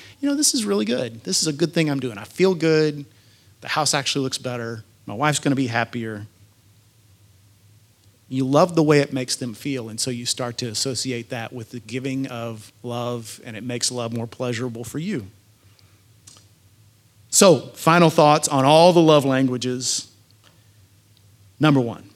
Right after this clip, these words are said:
remember these are not rock-solid categories. Just because, uh, a person you know, uh, you think they have this love language at this time, they may grow out of that. My son, when he was a little boy,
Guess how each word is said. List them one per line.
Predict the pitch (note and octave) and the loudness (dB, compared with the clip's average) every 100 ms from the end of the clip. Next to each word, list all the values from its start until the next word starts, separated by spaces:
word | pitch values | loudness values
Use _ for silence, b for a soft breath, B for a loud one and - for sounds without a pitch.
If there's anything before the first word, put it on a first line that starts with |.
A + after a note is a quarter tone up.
| _ - | _ 0
remember | D3 D#3 F3 F#3+ | 4 6 6 6
these | D#3+ D3+ F3 C#3+ | 6 4 4 4
are | |
not | B2+ C3 C3+ D3+ E3+ C#3+ | 4 4 4 4 2 0
rock-solid | C3+ C#3+ - - C#3 C#3+ | 2 2 0 -2 0 -2
categories. | C3 C3+ D3 D3 D#3 E3 E3+ - - - _ _ _ _ _ _ _ _ _ _ _ _ _ _ - | 0 0 2 2 0 -2 -10 -10 -10 -12 _ _ _ _ _ _ _ _ _ _ _ _ _ _ -4
Just | C3+ | -2
because, | D#3+ - D#3+ C#3+ - B B - | 0 2 4 4 0 B B -6
uh, | C#3 C#3+ | -4 -2
a | D3 | -4
person | - E3 - D#3+ | 2 4 4 4
you | D#3 D#3+ | 2 4
know, | D3 D#3 E3 D#3+ E3+ C#3+ | 6 6 6 4 -2 -6
uh, | C3 C3 C3 D#3 | -2 -2 -2 -4
you | C#3+ | -4
think | C#3 D#3 C#3 | 0 2 2
they | D3+ | 2
have | C#3+ C#3+ | 2 2
this | D3+ D3 | 0 2
love | D#3 D3 | 2 4
language | D#3 D3+ C#3+ | 2 2 0
at | C#3 | -2
this | D3+ | -4
time, | - D3+ D3 D3 C#3+ B C#3+ | -2 0 0 -2 -6 B 0
they | G3+ | 2
may | A#3 G3 | 2 2
grow | F3+ F#3 | 2 4
out | F3+ A3+ | 2 0
of | E3+ A2 | -2 -6
that. | G2+ - | -12 -2
My | C#3+ B3+ | 2 4
son, | C#4 - A3+ G#3+ D#3+ | 4 4 4 4 2
when | D3+ | 2
he | D3 F#3+ | 2 0
was | G#3+ D#3+ C#3+ B2+ - - - | 2 4 4 2 0 -2 -6
a | C#3 | 0
little | F3+ C#3+ | 2 2
boy, | D#3 C#4+ D3+ C#3+ | 2 4 4 4